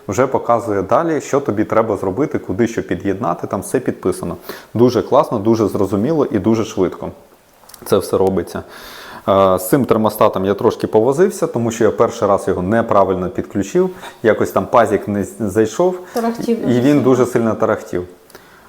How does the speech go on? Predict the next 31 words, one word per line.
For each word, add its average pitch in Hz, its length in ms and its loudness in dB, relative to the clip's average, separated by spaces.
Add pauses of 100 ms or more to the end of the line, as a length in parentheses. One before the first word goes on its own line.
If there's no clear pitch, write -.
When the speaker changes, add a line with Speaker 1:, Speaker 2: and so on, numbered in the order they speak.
(140)
Speaker 1:
Е, 107 120 4
потім 131 380 4
я 101 160 6
його 101 320 6
відкрутив, 151 640 0
знову 123 360 2
закрутив, 123 640 0 (340)
буквально 123 520 0
десять 117 440 -2
секунд, 151 400 -4 (120)
і 104 80 -2
він 120 160 -2
запрацював. 87 640 -8 (360)
Додав 123 640 2 (100)
я 113 580 2
реально 110 520 2
за 98 540 2
хвилини 98 800 -4
три 90 240 0
його. - 280 -8 (120)
Поки 107 220 2
воно 92 260 -2
знайшло, 170 560 0
там 110 220 -4
все, 160 280 -2 (320)
за 104 120 0
три 117 180 0
хвилини 135 480 0
разом 101 340 -2
з - 60 -14
хабом 143 460 -2